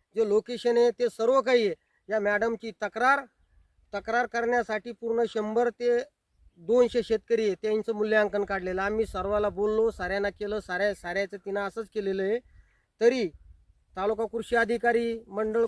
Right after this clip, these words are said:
मंडळ कृषी अधिकारी याचं साऱ्याचं लागं भिजं आहे त्याच्यामध्ये सर्व.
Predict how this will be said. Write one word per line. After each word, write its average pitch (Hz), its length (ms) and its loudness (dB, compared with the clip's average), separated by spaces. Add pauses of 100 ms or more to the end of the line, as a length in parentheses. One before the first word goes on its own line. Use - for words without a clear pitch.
(280)
मंडळ 208 360 0
कृषी 226 300 -4
अधिकारी 233 300 -2
याचं 247 280 -2
साऱ्याचं 233 600 -4 (420)
लागं 226 300 0
भिजं 233 240 2
आहे 254 100 6
त्याच्यामध्ये 247 440 0
सर्व. 247 320 2